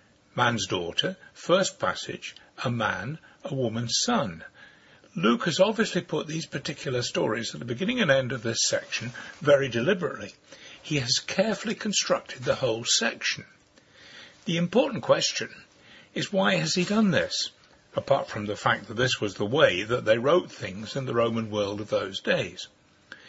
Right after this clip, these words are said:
When we look at the two chapters together, we will see that he's built them so that the stories of the second part reflect the first part.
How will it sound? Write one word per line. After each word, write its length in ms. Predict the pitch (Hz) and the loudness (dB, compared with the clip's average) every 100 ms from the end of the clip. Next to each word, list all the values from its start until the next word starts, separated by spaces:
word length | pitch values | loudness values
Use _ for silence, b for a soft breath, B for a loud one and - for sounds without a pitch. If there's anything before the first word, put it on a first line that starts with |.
| B B B B | B B B B
When 200 | - 208 | 0 2
we 120 | 294 285 | 2 2
look 200 | 220 214 | 2 2
at 80 | |
the 60 | 143 | 0
two 240 | - 170 | 2 2
chapters 460 | 139 143 - 139 120 | 2 2 2 -2 -2
together, 380 | 131 123 104 - - - B B B | 2 2 2 -4 -14 -20 B B B
we 100 | 139 | 0
will 120 | 139 | 2
see 280 | 139 - 214 | 2 2 2
that 200 | 269 214 | 0 -2
he's 200 | 170 143 | -2 -4
built 440 | 113 98 180 - 190 | -4 4 4 4 -4
them 180 | 87 - - B B | -6 -8 -20 B B
so 240 | - 131 131 | 0 2 2
that 160 | 143 | 0
the 80 | 135 | 2
stories 540 | - 156 156 185 190 | 2 4 2 2 0
of 140 | 185 - | 0 0
the 100 | 180 | 2
second 520 | - 180 - 131 - | 4 4 2 -2 -4
part 460 | - 101 104 - - B B - | -10 -6 -4 -6 -10 B B -6
reflect 680 | 139 - 139 131 - - - b - | -4 0 2 2 0 -10 -16 b -8
the 100 | 135 | -6
first 480 | - 120 110 - - | -2 0 0 -2 -8
part. 420 | 107 107 - | -10 -10 -12